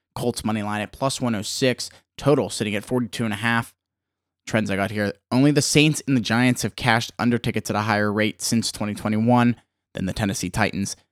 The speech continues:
Titans at sixty-three percent. Colts one and five and one outright when favored since the beginning of last season. So not, uh, too hot there for the Colts, but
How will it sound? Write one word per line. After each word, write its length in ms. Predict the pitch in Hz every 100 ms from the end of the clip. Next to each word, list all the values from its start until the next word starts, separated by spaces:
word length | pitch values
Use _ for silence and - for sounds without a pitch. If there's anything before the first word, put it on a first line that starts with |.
| _ _ _ -
Titans 300 | - - -
at 100 | -
sixty-three 600 | 113 - - - 101 90
percent. 560 | - 71 - 123 120 - _ _ _ _ _ _ _ _ _ _ _ _
Colts 360 | - 143 - -
one 280 | 98 107 139
and 180 | 151 135
five 240 | 143 131
and 140 | 120 117
one 200 | 120 -
outright 520 | 120 123 90 98 98 -
when 180 | 101
favored 480 | 110 117 113 98 90
since 220 | - -
the 100 | -
beginning 320 | 95 90 98 98
of 80 |
last 320 | 92 95 - -
season. 420 | 110 110 107 107 _ _ _ _ _ _ _ _ _
So 500 | - - 117 117 110 - _ -
not, 460 | 110 120 131 - -
uh, 200 | 123 120
too 220 | - 131
hot 320 | 107 131 127 -
there 160 | 117
for 120 | 113 104
the 60 |
Colts, 400 | - 143 151 -
but 280 | - 104